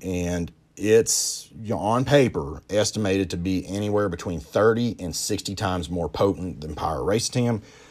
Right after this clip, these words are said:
Uh, I've used this before. I think it's about fifty times more potent, realistically. Um, now, because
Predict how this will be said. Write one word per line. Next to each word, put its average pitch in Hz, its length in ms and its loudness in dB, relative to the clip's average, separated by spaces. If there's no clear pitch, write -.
Uh, 85 260 -4
I've 95 220 0
used 107 260 -2
this 117 140 0
before. 123 460 0
I 98 260 -2
think 104 220 -4
it's 98 100 -6
about - 240 -4
fifty 85 320 -2
times 82 480 -4
more 80 340 -2
potent, 78 480 -6
realistically. 85 640 -4
Um, 87 500 0
now, 92 180 0
because 117 680 2